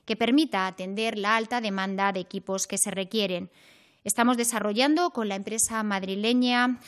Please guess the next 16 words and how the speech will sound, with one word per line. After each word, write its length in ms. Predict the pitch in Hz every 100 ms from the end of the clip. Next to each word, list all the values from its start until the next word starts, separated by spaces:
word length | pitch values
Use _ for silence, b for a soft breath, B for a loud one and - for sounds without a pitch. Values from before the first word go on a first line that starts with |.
| -
Hersil 500 | 269 277 339 349 359
para 240 | - 196 190
incrementar 720 | 196 208 202 202 254 220 185
su 180 | - 185
producción 540 | 190 185 - 226 214
diaria 400 | 202 208 220 202
de 80 | 190
respiradores 800 | 196 - 196 190 220 233 240 B B B
y 80 | 220
también 500 | 220 247 320 277 185 B B -
con 140 | 208
la 100 | 202
valenciana 720 | 196 196 196 - 233 226 214
Temel 500 | 208 226 233 233 233
en 160 | 214 208
colaboración 800 | 208 202 196 202 - 277 208